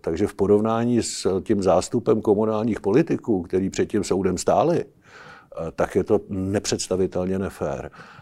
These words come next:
A prostě už všichni vidíme, že se tady neměří všem stejným metrem.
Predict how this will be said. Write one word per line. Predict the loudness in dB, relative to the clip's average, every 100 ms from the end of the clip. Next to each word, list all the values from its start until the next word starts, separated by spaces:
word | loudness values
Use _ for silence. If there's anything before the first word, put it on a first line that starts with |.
| -16
A | -10
prostě | -6 -6 -4
už | -6 -6
všichni | -8 -6 -6 -2 0
vidíme, | 2 0 0 0 -2 -8 _ -10
že | -6 -2
se | -2
tady | -2 -2 -2 -4
neměří | -4 -2 -2 -2 -4 -4 -8
všem | -8 -10
stejným | -10 -10 -10 -10
metrem. | -12 -14 -16